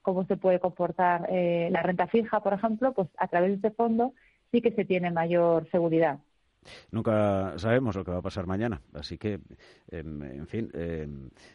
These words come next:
Speaker 2: eh, cada uno, eh, tiene que hacer, eh, la lectura de qué tipo de inversores, qué perfil de riesgo, eh, tiene. Y lo que siempre suelo decir, no vale hacernos trampas porque eso va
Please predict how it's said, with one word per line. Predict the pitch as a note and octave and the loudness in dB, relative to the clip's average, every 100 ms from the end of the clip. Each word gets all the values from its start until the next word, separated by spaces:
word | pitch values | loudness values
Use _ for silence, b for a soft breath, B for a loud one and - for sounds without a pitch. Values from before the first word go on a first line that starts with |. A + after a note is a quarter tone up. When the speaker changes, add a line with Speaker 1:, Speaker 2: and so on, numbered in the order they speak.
| b | b
Speaker 2:
eh, | - B1 A#1+ - B1+ A#1+ | -14 -12 -12 -14 -18 -12
cada | E2+ D#2+ | -8 -4
uno, | F2+ G2+ G#2 G#2+ E2 | -2 0 0 0 -4
eh, | F2+ F2+ - | -8 -10 -6
tiene | A2 G#2 | -2 0
que | G#2 | 0
hacer, | F#2+ G#2+ G#2 G#2+ | 0 0 2 2
eh, | G#2+ G#2+ G#2+ G2+ | 2 2 2 0
la | G#2 | 0
lectura | G#2 - A2 A#2 | -2 -2 0 0
de | A2 A2 G#2+ G#2 G2+ F#2 | 2 0 0 0 -2 -4
qué | - | -4
tipo | G2 A2+ G#2+ A2 A2+ A2+ - b b b b | -2 -2 -2 0 0 0 -6 b b b b
de | F#2+ G2+ | -4 0
inversores, | G2+ G2 - A2 G#2+ A#2 - | 2 0 0 0 2 0 0
qué | B2 | 0
perfil | A#2 A#2+ F#2 - A#2 A2+ G2+ | 2 0 0 -2 -2 0 -2
de | |
riesgo, | G2 G2+ G#2+ F#2+ A2 A2 - | -2 0 -2 -2 -2 -2 -2
eh, | G#2 G2 F#2+ F#2 | -2 -2 0 -2
tiene. | F2 A#2 G#2 D#2+ b b b b | 0 0 0 -4 b b b b
Y | - F#2 F2+ | -10 -6 -4
lo | F2 | -6
que | F2 E2+ E2+ | -6 -6 -8
siempre | - G#2+ G#2 G#2+ G#2 G2+ F#2 | -4 -2 -2 0 0 0 -2
suelo | E2+ G2 F#2+ | -2 -4 -2
decir, | F2+ B2 A2 | -2 -4 -4
no | F2 F2+ | -4 -4
vale | F#2 G2 F#2+ | -2 -2 -2
hacernos | F2+ F#2+ G2 | -4 -4 -4
trampas | - G2+ G#2 G#2+ | -4 -6 -4 -6
porque | G2 F2 | -6 -6
eso | F2+ F#2+ | -4 -2
va | F#2 D#2+ | -2 -4